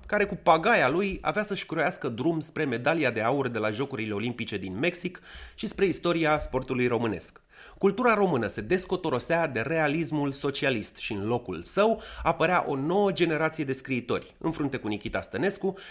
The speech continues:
iar cei vechi, care fuseseră interziși la începutul comunismului,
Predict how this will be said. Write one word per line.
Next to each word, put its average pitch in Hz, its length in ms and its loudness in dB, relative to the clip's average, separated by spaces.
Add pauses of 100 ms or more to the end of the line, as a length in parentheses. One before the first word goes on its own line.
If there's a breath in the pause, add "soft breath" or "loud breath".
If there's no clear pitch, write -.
iar 165 280 2
cei 220 260 0
vechi, 117 420 -2
care 110 180 0
fuseseră 127 480 -2
interziși 139 680 -2
la 113 60 0
începutul 113 480 -4
comunismului, 175 680 -2